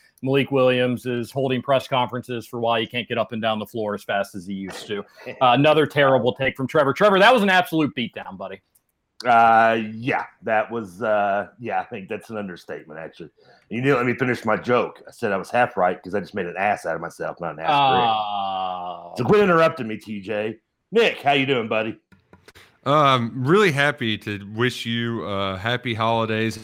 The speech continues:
Speaker 3: and a big ol' suck it, pal. All right, have you, did, have you been gargling on tears lately? There's a, there's a lot of reasons for you to be sad lately, poor little Trevor. Your teams are just not good at football.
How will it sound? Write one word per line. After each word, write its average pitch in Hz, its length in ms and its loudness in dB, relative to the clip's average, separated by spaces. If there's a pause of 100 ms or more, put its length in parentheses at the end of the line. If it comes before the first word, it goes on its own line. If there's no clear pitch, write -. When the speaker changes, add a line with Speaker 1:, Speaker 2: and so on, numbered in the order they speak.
Speaker 3:
and 92 100 -6
a 90 40 -8
big 120 260 -4
ol' 127 120 2
suck - 360 -4
it, 104 140 -4
pal. 98 360 -4 (220)
All 135 80 0
right, 151 80 -2
have 151 220 -2
you, 240 460 -2 (420)
did, 135 300 -8
have 135 100 -2
you 185 120 -2
been 165 280 -4
gargling 175 460 2
on 156 160 2
tears 170 580 0
lately? 202 380 0
There's 185 240 -2
a, 180 60 -4
there's 185 220 -2
a 185 40 2
lot 175 260 0
of 165 120 -2
reasons 151 300 -2
for - 120 -6
you 143 60 -2
to 131 60 -8
be 135 120 -2
sad 143 420 -2
lately, 101 300 -2
poor 113 200 -4
little 104 220 -4
Trevor. 120 380 -2
Your 170 160 0
teams 285 480 2
are 214 80 -2
just 202 160 -6
not 233 300 0
good 262 180 2
at 285 140 -4
football. 220 760 0